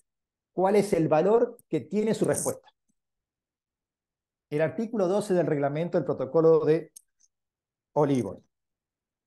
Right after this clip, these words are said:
que establece la no obligatoriedad de la respuesta del Tribunal Permanente de Revisión.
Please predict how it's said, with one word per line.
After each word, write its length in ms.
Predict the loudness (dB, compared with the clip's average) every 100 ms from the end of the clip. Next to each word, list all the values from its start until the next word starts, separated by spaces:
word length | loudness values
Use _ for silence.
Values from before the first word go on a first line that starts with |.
| _ -8
que 60 | -6
establece 540 | -4 -2 -2 0 -2
la 220 | -2 -2
no 300 | -2 -2 -2
obligatoriedad 760 | 0 0 0 0 -2 0 0 0
de 160 | -2
la 80 | -2
respuesta 800 | -2 -8 -6 -6 -2 -4 -4 -12 _ -20 -2
del 200 | 0 0
Tribunal 640 | -2 -2 -2 0 -2 -4 -2
Permanente 800 | 0 0 -2 -2 -4 -4 -4 -6
de 180 | -2 0
Revisión. 560 | 0 -2 -6 -8 -8